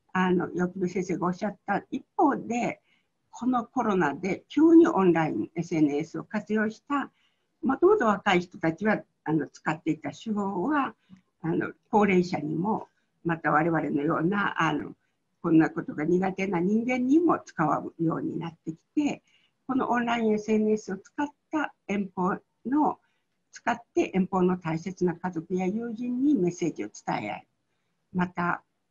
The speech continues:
あの、最近では臨床の現場の中で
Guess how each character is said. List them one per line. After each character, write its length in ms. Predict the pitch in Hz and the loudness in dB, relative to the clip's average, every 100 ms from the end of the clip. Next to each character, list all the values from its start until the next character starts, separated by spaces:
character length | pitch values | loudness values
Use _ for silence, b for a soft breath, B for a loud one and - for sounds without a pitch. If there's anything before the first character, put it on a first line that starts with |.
| - | -4
あ 80 | 160 | -4
の、 60 | |
最 260 | - 233 233 | -2 -6 -6
近 180 | 226 233 | -6 -2
で 80 | |
は 80 | 220 | 0
臨 240 | 214 262 294 | 0 2 2
床 220 | 302 285 | 2 2
の 100 | 285 | 2
現 240 | 285 285 | 4 4
場 120 | 277 277 | 4 2
の 80 | |
中 280 | 240 220 220 | 0 -4 -6
で 360 | 208 247 247 - | -6 -6 -6 -6